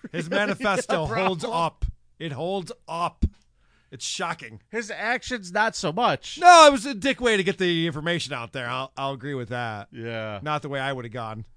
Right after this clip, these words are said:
Speaker 2: Yeah, that, there's people who don't have hands anymore because this guy wanted to make a point about the internet.
Speaker 1: Three people died also. That's also bad.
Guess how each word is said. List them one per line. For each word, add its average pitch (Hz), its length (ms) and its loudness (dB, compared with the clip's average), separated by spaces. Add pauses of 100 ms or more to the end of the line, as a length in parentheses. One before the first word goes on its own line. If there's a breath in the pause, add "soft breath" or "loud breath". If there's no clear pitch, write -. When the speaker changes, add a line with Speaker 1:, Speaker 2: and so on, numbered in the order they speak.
Speaker 2:
Yeah, 120 140 -10
that, 147 300 -10
there's 160 160 -10
people 220 220 -8
who 180 60 -6
don't 175 160 -2
have 143 140 -2
hands 165 500 -8
anymore 104 680 -10
because 139 260 -10
this 160 140 -12
guy 151 140 -4
wanted 160 160 -4
to 147 40 -10
make 147 140 -8
a 147 40 -10
point 147 360 -2
about 131 200 -10
the 135 140 -14
internet. 120 440 -10 (180)
Speaker 1:
Three 269 200 -4
people 190 220 -2
died 190 380 4
also. 165 480 -2
That's 139 180 -6
also 127 260 -8
bad. 117 460 -8